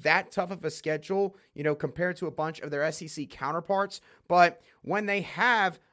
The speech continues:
uh, my gosh, they haven't really looked that good. They got blown out by Kansas State in week two. They had some first half struggles against Louisiana Tech in week one.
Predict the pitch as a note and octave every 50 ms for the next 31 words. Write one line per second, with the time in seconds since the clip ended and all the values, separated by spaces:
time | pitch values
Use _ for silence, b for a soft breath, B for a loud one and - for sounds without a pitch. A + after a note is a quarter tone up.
0 | _ - D#3 D#3+ D#3+ D#3 D#3 F#3 G3 F#3+ D3+ F#3+ G3 F#3 E3 - - D#3 D3 E3
1 | F3 F#3 F3+ F#3 F3+ E3+ D#3+ C#3 C#3 E3+ F#3 F#3 - - C#3+ B2 A2+ - - -
2 | - C3 A#2 A2 G2 D3+ D#3+ F#3+ F#3+ F#3 D3+ - D3 C#3+ C#3+ D#3 E3+ G3 G#3+ A#3
3 | A3+ - _ - C#3+ D3+ D#3+ D#3 B2+ - - b b b b _ - D3+ D#3 D#3
4 | D#3 - E3+ D#3+ D3+ D#3 D3+ C#3 - - E3 D3+ D3 D3 - - D3 D3 C#3 C3+
5 | C3 C#3+ C#3 C3 - - - C#3+ C#3 C#3 C#3 C3+ B B B - D#3+ D#3+ C#3 -
6 | E3+ A3 B3+ C4 C4 - C4 A#3 - - A#3 A3+ G#3+ - G#3+ G#3 G3 F#3+ - -
7 | F#3+ F3+ F#3 F#3 D#3+ E3+ E3+ E3+ E3 - D#3 D#3+ D#3+ D3+ E3 D3+ D3 D3+ - E3
8 | D#3+ D#3+ C#3 B2+ A#2 A#2 C#3+ D#3 C#3 - - G2 G#2 A2 C3+ G3 G3+ F3 D#3 D3
9 | C#3+